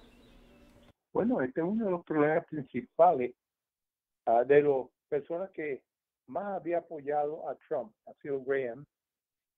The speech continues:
y su apoyo ha sido siempre incondicional. En, después de una época que lo criticó muchísimo,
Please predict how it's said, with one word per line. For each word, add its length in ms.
y 280
su 180
apoyo 420
ha 80
sido 300
siempre 260
incondicional. 880
En, 180
después 500
de 160
una 320
época 500
que 120
lo 120
criticó 400
muchísimo, 680